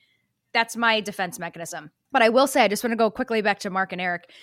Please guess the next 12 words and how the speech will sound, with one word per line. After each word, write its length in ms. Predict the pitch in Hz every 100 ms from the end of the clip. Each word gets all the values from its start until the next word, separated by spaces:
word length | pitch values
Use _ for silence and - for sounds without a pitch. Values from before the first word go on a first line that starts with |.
| - -
And, 220 | 247 247 240
you 100 | 285
know, 100 | 208
some 180 | 240
people 240 | 226 220 214
may, 280 | 202 196 -
may 220 | 208 214
see 260 | 190 - 233
this 180 | 214 202
in 80 | 202
their 140 | 185
husbands. 460 | 196 185 180 175